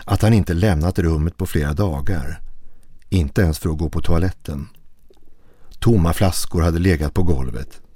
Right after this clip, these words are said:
Efter att samordningschefen artigt frågat hur jag mådde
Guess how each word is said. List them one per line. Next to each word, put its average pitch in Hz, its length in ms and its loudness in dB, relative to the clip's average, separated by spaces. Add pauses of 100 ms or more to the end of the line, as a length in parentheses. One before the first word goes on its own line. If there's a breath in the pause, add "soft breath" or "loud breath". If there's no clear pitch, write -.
(920 loud breath)
Efter 117 280 6
att 104 100 2
samordningschefen 104 1080 2
artigt 101 440 -2
frågat 87 420 -2
hur 87 60 2
jag 87 80 2
mådde 101 540 0